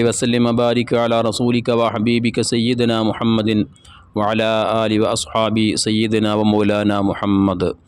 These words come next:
നമ്മുടെ ജീവിതം അത് നമ്മുടെ നിയ്യത്ത് പോലെ നല്ല നിയ്യത്താണ് എങ്കിൽ അള്ളാഹുവിൻ്റെ ഭാഗത്തുനിന്ന് പ്രതിഫലം ലഭിക്കുന്ന രൂപത്തിലാക്കി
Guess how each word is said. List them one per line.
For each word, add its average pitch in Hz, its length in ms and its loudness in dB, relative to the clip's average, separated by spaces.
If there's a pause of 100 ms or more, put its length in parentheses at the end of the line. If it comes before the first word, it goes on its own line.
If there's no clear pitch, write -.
(540)
നമ്മുടെ 117 340 2
ജീവിതം 123 500 2 (520)
അത് 117 180 0
നമ്മുടെ 123 260 2
നിയ്യത്ത് 120 460 2
പോലെ 113 360 2 (380)
നല്ല 107 300 -2
നിയ്യത്താണ് 117 680 0
എങ്കിൽ 110 260 2 (220)
അള്ളാഹുവിൻ്റെ 113 600 0
ഭാഗത്തുനിന്ന് 110 600 0 (400)
പ്രതിഫലം 117 540 2
ലഭിക്കുന്ന 120 420 0
രൂപത്തിലാക്കി 110 640 0